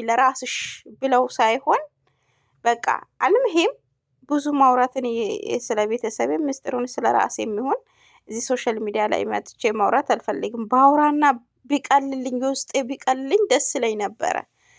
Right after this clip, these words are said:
በጣም ብዙ ያፈንኳቸው ነገሮች ስላሉ ራሴ ላይ ችግር እያመጡብኝ ነው በነገራችን ላይ። እና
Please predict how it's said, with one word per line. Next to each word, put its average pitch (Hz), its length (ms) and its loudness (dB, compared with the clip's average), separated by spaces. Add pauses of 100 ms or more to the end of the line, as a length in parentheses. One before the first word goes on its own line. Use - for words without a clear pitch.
(160)
በጣም 480 580 4
ብዙ 359 280 2
ያፈንኳቸው 277 840 2
ነገሮች 240 460 -2
ስላሉ 277 340 2 (120)
ራሴ 277 320 2
ላይ 269 160 0
ችግር 214 360 -6
እያመጡብኝ 208 760 -4
ነው 208 140 -4
በነገራችን - 760 -2
ላይ። 208 160 2
እና 247 140 -4